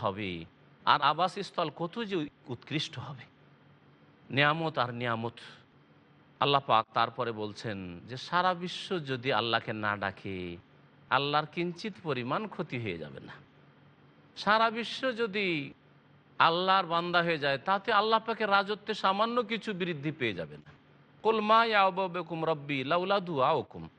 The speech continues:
হে নবী, তাদেরকে জানিয়ে দাও যে আমার প্রতিপালক কোনো পরোয়াই করেন না, কোনো প্রয়োজন নেই। লাউলা দুআউকুম, যদি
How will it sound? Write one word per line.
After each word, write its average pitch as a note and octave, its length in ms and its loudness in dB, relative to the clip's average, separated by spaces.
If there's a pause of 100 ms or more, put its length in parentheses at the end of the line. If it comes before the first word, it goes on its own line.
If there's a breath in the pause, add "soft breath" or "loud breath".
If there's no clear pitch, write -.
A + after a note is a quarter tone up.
(220)
হে F#3 160 2
নবী, F3+ 140 0 (100)
তাদেরকে D#3 280 0 (100)
জানিয়ে D#3+ 340 2
দাও G#2 140 2 (140)
যে A#2+ 100 -4 (240)
আমার E3 320 2
প্রতিপালক C#3 560 -2 (180)
কোনো E3+ 160 -2 (120)
পরোয়াই D#3 360 2 (100)
করেন G2+ 200 -4 (100)
না, - 60 -14 (840)
কোনো C#4+ 200 6 (100)
প্রয়োজন C#4 420 -2
নেই। D#3+ 120 2 (120)
লাউলা C#4 260 4 (100)
দুআউকুম, G#3+ 380 4 (160)
যদি B3 220 -2